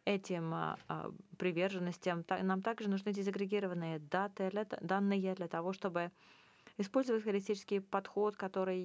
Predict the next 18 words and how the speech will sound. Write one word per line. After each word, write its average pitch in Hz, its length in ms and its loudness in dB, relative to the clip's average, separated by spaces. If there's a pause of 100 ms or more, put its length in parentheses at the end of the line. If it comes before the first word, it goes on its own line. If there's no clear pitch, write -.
э, 180 280 0
необходим 202 1000 0
для 175 280 2 (400)
свободного 202 540 2
и 190 40 2
полного 196 560 2
участия 196 760 0
со 180 140 -8
стороны 175 600 0
меньшинства. 175 840 0
И 190 120 -2
это 240 260 0
можно 226 260 -4
продвигать 190 640 -2
через, 180 320 -2
э, 160 220 -2
развитие 190 680 0
сообщества, 180 760 -4